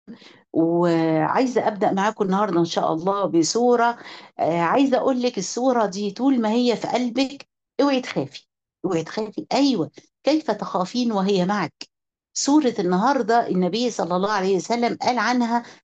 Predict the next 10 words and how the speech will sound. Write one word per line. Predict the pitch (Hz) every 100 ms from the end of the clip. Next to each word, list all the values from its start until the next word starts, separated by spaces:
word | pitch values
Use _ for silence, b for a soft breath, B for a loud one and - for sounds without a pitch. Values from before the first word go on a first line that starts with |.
| _ -
"أخذها | 180 175 240 233
بركة | 185 208 185 - 139 _ _ _ _
وتركها | 202 202 175 - 240 240
حسرة". | 190 - 233 - 147 _ _ _ _ -
أيوة، | 254 233 233
قال | 233 226
صلى | - 185 180
الله | 180
عليه | 180 170 180
وسلم: | 160 156 254 247